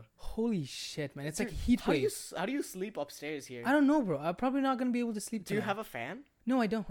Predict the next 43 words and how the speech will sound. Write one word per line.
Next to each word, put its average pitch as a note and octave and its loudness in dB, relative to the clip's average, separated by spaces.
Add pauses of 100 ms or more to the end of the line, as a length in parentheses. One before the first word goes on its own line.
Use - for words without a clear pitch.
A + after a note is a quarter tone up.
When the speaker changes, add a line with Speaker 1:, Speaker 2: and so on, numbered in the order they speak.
Speaker 2:
Oh, F3 2 (120)
<laughs> F3 -4
no, A#3 10
bro. E3+ -6
Speaker 1:
I'm G3+ 2
thinking A#3+ 2
how G#3 0
I'm G#3+ -2
gonna G#3 2
sleep F#3+ -4
tonight, - -4 (100)
man. - 4
Speaker 2:
<laughs> - -6 (960)
Jesus, A#2+ -12
Speaker 1:
But D3 0
Speaker 2:
bro. D3 0
Speaker 1:
what D#3 -2
was D#3+ -2
I E3 0
gonna D3+ -6
say? B2 -8 (380)
I C#3 -14
forgot. B2+ -12
Speaker 2:
The C#3 -2
Speaker 1:
I B2+ -6
totally C#3+ -4
Speaker 2:
M - -8
M B2 -6
A A#2+ -8
fighter? D3 -10
Speaker 1:
Oh, F3+ 2
yeah, D#3+ 2
M D3+ -4
M E3 -4
A D3+ -6
fighter D#3+ 0
Joe D3+ -2
Rogan D3+ 0
was D#3 -4
t-, D#3+ -6
saying, D#3 -4
like, C3+ -6
he, F3+ -2